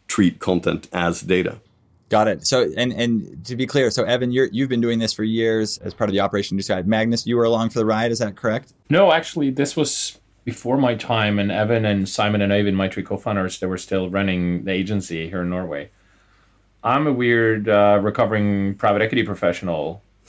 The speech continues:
Speaker 3: who, age thirty-five, got tired of numbers and wanted to learn code. So I started coding, and one thing led to another, and I left and thought I'd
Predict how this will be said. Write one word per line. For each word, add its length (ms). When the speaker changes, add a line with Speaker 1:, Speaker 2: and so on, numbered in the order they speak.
Speaker 3:
who, 640
age 240
thirty-five, 420
got 220
tired 280
of 140
numbers 460
and 480
wanted 320
to 60
learn 180
code. 400
So 680
I 100
started 460
coding, 400
and 400
one 200
thing 180
led 200
to 60
another, 300
and 160
I 100
left 420
and 260
thought 200
I'd 300